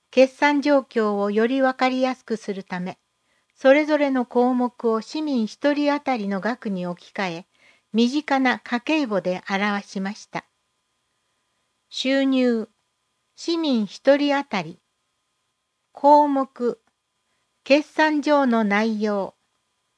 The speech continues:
金額の順に読みます。項目、給料、決算上の内容、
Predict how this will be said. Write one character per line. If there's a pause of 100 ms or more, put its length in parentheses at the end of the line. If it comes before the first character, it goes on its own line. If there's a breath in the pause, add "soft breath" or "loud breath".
(160)
金
額
の
順
に
読
み
ま
す。 (1120)
項
目、 (800)
給
料、 (1040)
決
算
上
の
内
容、